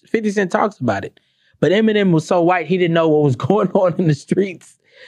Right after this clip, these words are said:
His beef with Supreme, which is a Queens, like, goon. <laughs> He could have things happen to you. You get what I'm saying? But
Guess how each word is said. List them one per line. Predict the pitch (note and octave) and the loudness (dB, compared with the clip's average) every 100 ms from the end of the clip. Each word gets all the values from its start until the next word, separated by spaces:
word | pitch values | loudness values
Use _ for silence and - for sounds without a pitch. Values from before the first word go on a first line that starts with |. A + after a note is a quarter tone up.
| - | -20
His | - F#3 D3+ | -4 0 2
beef | G3 E3+ | 2 2
with | E3+ C#3+ | 0 0
Supreme, | D3 B2+ F#3+ F3+ E3 D3+ | -4 -2 0 2 2 0
which | D3+ D#3 | 0 0
is | C3 - - | -4 -8 -4
a | C#3 | -4
Queens, | B2+ F3 E3 D#3 C#3 B2+ | 0 0 2 2 0 -2
like, | F3+ D#3+ A#2 - _ _ _ - - _ _ _ _ _ _ _ _ _ _ _ - C3+ | 0 0 -2 -10 _ _ _ -20 -20 _ _ _ _ _ _ _ _ _ _ _ -4 0
goon. | D#3+ F3 A2+ F2 _ _ _ - | 2 0 -4 -10 _ _ _ -20
<laughs> | - _ _ _ - - _ _ _ _ | -20 _ _ _ -18 -18 _ _ _ _
He | E3+ | 0
could | F3 E3 | 0 0
have | E3 D3+ C3+ - _ - | 0 0 -2 -10 _ -4
things | F#3 D#3+ | -2 0
happen | - D#3+ C3 | 0 -2 -4
to | A#2 A#2 | -4 -4
you. | G#2 | 0
You | D3 | 2
get | F#3 | 2
what | |
I'm | F3 | 0
saying? | E3 F#3 F#3 F3+ - _ _ _ _ _ | 0 -2 -2 -6 -12 _ _ _ _ _
But | - C3+ D#3+ C#3+ - | -2 0 2 0 -2